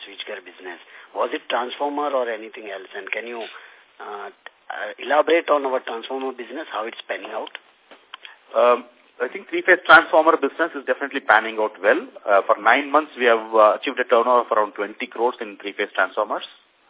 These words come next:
Speaker 2: And, uh, I think our wire harness business also is, uh, turning out, uh, to be extremely well. In, in nine months, we have achieved, uh, a turnover of around fifteen crores in that.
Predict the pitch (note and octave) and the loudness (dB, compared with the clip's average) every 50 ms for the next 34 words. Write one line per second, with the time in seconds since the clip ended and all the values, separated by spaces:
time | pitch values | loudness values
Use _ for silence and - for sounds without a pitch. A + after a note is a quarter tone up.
0 | _ - - - - - - _ - - _ _ _ _ _ _ _ _ _ _ | _ -20 -20 -20 -20 -20 -20 _ -20 -20 _ _ _ _ _ _ _ _ _ _
1 | _ _ _ _ - A2+ A2 A2 A2 A2 A2 A2 A2+ A2 G#2 - - - D3 D#3+ | _ _ _ _ 2 4 4 4 2 0 2 4 4 4 2 0 -6 -8 -6 -2
2 | C#3+ B2 A#2 A2+ G#2+ G2+ G2+ F2 F#2+ A2+ C3+ D#3 E3+ F3 - C3+ C3+ C#3 C#3+ C#3+ | 0 2 4 4 2 0 0 4 6 8 8 8 6 6 8 8 6 8 4 0
3 | - - - A#2+ A#2 - - C#3 C3 - - A#2 A#2+ A#2 - D3 C3 A#2 - - | -6 -6 -8 -8 -8 -6 -6 -6 -6 -2 -2 -2 -2 0 0 -2 -2 -2 -4 -10
4 | - - A2+ G2+ F#2+ - - A2 G2+ G2+ A2 G#2 G2 G2+ G#2 G#2 - _ _ _ | -6 0 0 0 0 0 0 0 -2 -2 -2 -4 -2 -2 -2 -4 -6 _ _ _
5 | _ - G2 F#2 F#2 - _ _ _ - G2 G2 F#2+ F#2 - E2+ - _ - G2+ | _ -6 -6 -6 -6 -10 _ _ _ -12 -10 -10 -10 -10 -10 -12 -14 _ -16 -12
6 | G2 F#2+ E2 D#2 F2+ G#2+ C3 F3 F2+ - - _ _ _ _ - G#2+ G2+ G2+ G2 | -12 -12 -6 -2 -2 -2 -2 -4 -8 -14 -20 _ _ _ _ -14 -14 -14 -10 -8
7 | - - - G#2 G#2 G2 G#2+ A2+ A#2 A2+ A2+ A#2+ A#2 - - A2+ G#2+ G#2 G2 G2 | -6 -6 -6 -4 -2 -2 -2 -2 -4 -8 -12 -14 -14 -10 -2 0 0 0 0 0
8 | - - B2+ A#2+ A2+ G#2+ G#2 - G#2 F#2+ F#2+ - G2 F#2+ - G2+ G#2 G#2 G#2+ G#2+ | -2 -4 -4 -4 -4 -4 -2 0 0 0 0 -2 -4 -6 -4 -4 -2 0 0 0
9 | G#2 G#2 - - G2 G2 G2 F#2+ - - F#2+ _ - A#2+ A#2 - - - G2+ G2+ | 0 0 -2 -2 -4 -4 -6 -8 -14 -20 -14 _ -10 -10 -10 -8 -6 -4 -4 -4
10 | F#2+ - - F2 E2 F2 A2 - _ | -4 -4 -10 -8 -6 -4 -6 -6 _